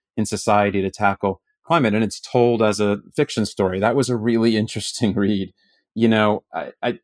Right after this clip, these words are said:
there's so many books I could point to in the, in the field, but I think something that's fiction-y and fun maybe is a,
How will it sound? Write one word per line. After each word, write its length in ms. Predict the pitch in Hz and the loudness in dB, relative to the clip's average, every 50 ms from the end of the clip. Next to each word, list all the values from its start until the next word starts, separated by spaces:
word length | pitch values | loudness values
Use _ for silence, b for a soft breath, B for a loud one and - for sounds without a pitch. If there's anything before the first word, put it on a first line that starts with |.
| _ | _
there's 420 | _ - - - 190 135 135 120 - | _ -20 -18 -6 -2 0 0 0 0
so 200 | - - 127 120 | 0 0 2 4
many 340 | 117 110 107 104 101 101 - _ | 4 4 2 2 0 -2 -4 _
books 260 | - - 110 101 - | -6 -2 -2 -2 -2
I 60 | - 98 | -2 -2
could 160 | - 104 - | -2 -2 -2
point 200 | - 104 101 98 | -2 -2 -2 -2
to 100 | - 98 | -2 -2
in 140 | 98 95 95 | -2 -2 -2
the, 140 | 95 - | -4 -4
in 120 | - 101 98 | -4 -4 -4
the 80 | 95 | -4
field, 280 | - - 110 107 104 92 | -4 -2 0 2 2 2
but 100 | 95 98 | 2 0
I 40 | 98 | 0
think 320 | - - 113 101 - - _ _ _ _ _ _ _ _ _ | 2 0 0 -2 -2 -6 _ _ _ _ _ _ _ _ _
something 600 | - - - 127 113 - - 117 107 107 101 95 - | -10 -4 -2 -2 0 2 2 2 2 2 0 -2 -2
that's 340 | - 101 95 - - - - - | -2 -4 -2 -4 -8 -18 -10 -6
fiction-y 360 | - 117 - - - 107 104 | -6 -6 -4 -2 -2 0 0
and 220 | 104 104 98 98 - | 0 0 -2 -2 -2
fun 460 | - 110 104 101 101 98 98 92 - _ _ _ _ _ _ _ _ _ _ | -2 0 0 0 0 0 -2 -4 -6 _ _ _ _ _ _ _ _ _ _
maybe 360 | - 110 107 104 101 101 101 98 | -4 -2 0 2 2 4 2 2
is 120 | 95 92 | 2 0
a, 180 | 98 95 92 | 0 -2 -2